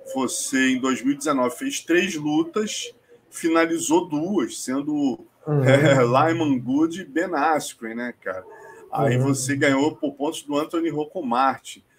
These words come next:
Speaker 1: Aí você perdeu do Durin, perdeu do Belal Muhammad em dois mil e vinte e dois mil e vinte e um, mas,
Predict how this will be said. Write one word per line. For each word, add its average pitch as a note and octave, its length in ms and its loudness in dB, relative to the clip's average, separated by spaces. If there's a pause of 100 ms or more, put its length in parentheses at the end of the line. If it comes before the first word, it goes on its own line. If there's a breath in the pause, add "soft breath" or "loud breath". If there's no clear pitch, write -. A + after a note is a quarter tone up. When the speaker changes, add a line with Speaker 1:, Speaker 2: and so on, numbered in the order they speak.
(260 soft breath)
Speaker 1:
Aí A2+ 140 -2
você B2 160 -6
perdeu B2 420 0
do B2+ 120 -4
Durin, C#3 380 0
perdeu D#3+ 280 -2
do D#3+ 60 -12
Belal D#3 280 0
Muhammad C#3 520 -2
em C#3+ 80 -8
dois C3+ 180 -4
mil C#3 120 -4
e C3 40 -4
vinte B2 260 -10
e - 40 -20
dois C#3 180 -8
mil C#3 100 -6
e C#3 40 -8
vinte D3 280 -18
e F3 60 -8
um, C#3 180 -4
mas, G2+ 360 -12